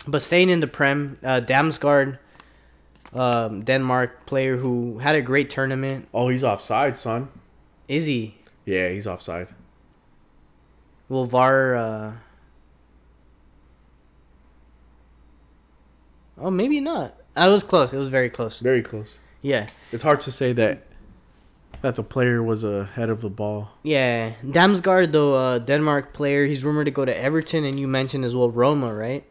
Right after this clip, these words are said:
Speaker 2: Yes,
Speaker 1: So,
Speaker 2: Roma.
Speaker 1: I mean, that's a guy that's gonna be heading
Speaker 2: He's
Speaker 1: to
Speaker 2: at
Speaker 1: the upper
Speaker 2: Sampdoria
Speaker 1: echelon
Speaker 2: right
Speaker 1: of
Speaker 2: now.
Speaker 1: Europe. Yeah,
Speaker 2: And
Speaker 1: yeah.
Speaker 2: he rose his stock at the Euros. He had a great tournament.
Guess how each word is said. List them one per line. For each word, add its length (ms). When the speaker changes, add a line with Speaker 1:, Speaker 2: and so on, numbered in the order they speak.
Speaker 2:
Yes, 540
Speaker 1:
So, 180
Speaker 2:
Roma. 140
Speaker 1:
I 20
mean, 180
that's 200
a 60
guy 220
that's 200
gonna 180
be 440
heading 180
Speaker 2:
He's 120
Speaker 1:
to 80
Speaker 2:
at 20
Speaker 1:
the 160
upper 220
Speaker 2:
Sampdoria 100
Speaker 1:
echelon 160
Speaker 2:
right 140
Speaker 1:
of 40
Speaker 2:
now. 240
Speaker 1:
Europe. 400
Yeah, 200
Speaker 2:
And 100
Speaker 1:
yeah. 100
Speaker 2:
he 160
rose 300
his 160
stock 480
at 160
the 80
Euros. 640
He 120
had 100
a 60
great 240
tournament. 340